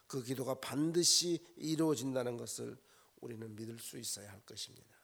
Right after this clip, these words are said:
이것은 하나님의 약속이요 우리의 체험입니다. 여러분이 사단의 속임수를 읽을 수 있다면 정치고 뭐고 달려들 것입니다.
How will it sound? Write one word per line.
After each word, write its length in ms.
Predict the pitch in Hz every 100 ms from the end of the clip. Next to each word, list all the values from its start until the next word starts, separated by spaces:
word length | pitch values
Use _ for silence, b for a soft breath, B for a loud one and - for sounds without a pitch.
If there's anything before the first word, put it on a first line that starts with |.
| _ _ _ _ B B B B
이것은 340 | 127 113 139
하나님의 400 | 117 120 127 127
약속이요 720 | 123 117 127 110 113 113 113 B B B
우리의 400 | - 113 113 117
체험입니다. 720 | - - 113 113 107 110 - - - - b b b 117
여러분이 600 | 123 123 135 135 120 - b b b b -
사단의 540 | - - 120 127 131
속임수를 800 | 117 113 120 117 117 113 117 123 b b b -
읽을 460 | 139 147 135 160 147
수 260 | - 151
있다면 640 | 139 - 120 117 117 117 - b b b b -
정치고 580 | 120 120 117 - 113 117
뭐고 640 | 110 110 110 110 107 - b b b _ _ _ _ -
달려들 1000 | - 104 113 104 101 101 - - - 90
것입니다. 360 | - - -